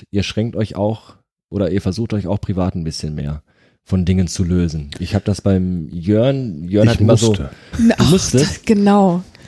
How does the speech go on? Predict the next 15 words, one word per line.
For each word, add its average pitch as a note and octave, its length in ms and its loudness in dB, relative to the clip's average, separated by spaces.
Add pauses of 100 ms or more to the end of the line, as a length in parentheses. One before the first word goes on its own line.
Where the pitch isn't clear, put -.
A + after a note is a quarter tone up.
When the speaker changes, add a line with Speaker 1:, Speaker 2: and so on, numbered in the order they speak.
(480)
Speaker 1:
Weil, B2 120 4
Speaker 3:
Die, - 60 2
Speaker 1:
weil C3 120 4
bei C3 100 6
Speaker 3:
die, - 60 2
Speaker 1:
Jörn D#3+ 140 6
ist A#3 100 0
mir G3 80 4
das E3 80 0
aufgefallen, E3 440 -2
Speaker 3:
die C#3+ 120 0
Frau C#3+ 80 6
Speaker 1:
Jörn E3+ 80 6
Speaker 3:
ist G3 120 2
schuld. D#3+ 280 -2